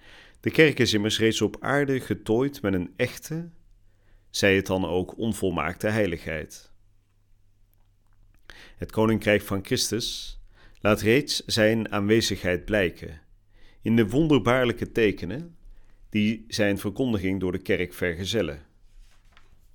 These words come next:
Wachten tot alles aan hem onderworpen is. Toch is het rijk van Christus, al tegenwoordig in zijn kerk,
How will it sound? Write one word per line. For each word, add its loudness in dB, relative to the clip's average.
Wachten 2
tot -4
alles 0
aan -2
hem 2
onderworpen -2
is. -12
Toch 2
is -2
het 0
rijk 4
van -4
Christus, -4
al -4
tegenwoordig 0
in -2
zijn -4
kerk, -4